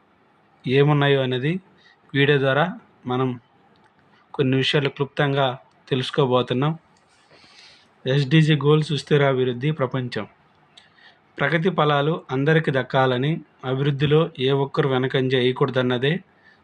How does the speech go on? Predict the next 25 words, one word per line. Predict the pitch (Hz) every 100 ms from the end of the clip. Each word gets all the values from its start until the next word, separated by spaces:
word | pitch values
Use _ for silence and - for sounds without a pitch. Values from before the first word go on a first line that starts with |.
| _ 127
ఎస్డీజీల | 131 131 156 135 139 151
సారాంశం. | - 127 127 120 - 101 - _ _ _ _ _ _ _ _ _ _
రెండు | 135 143 160
వేల | 170
ఇరవై | 160 160
నాలుగు | 151 143
నాటికి | 139 131 - 147 180 208 - _ _ _ _ _ 135
వాటి | 131
సాధనలో | 131 131 135 143 127 147 196 _ -
పురోగతిపై | 147 139 131 127 131 165 - _
యుఎన్ఓ | 135 143 131 131 160
ఇటీవలే | 131 139 143 147
ఒక | 127
నివేదిక | 127 123 131 135 131
విడుదల | 143 123 135 131
చేసింది. | 120 117 - 110 107 _ - - - - _
ఈ | 123
నివేదికను | 139 143 160 165 160 156
బట్టి | 135 127 160 196 - 127
రెండు | 131 147
వేల | 165
ముప్పై | 143 135 151 143
కల్లా | 135 120 156 185 - _ _ _ _ _ - _ 131
ఎస్డీజీలను | 139 139 165 151 139 151
పూర్తిగా | 160 - 143 135 143 160 185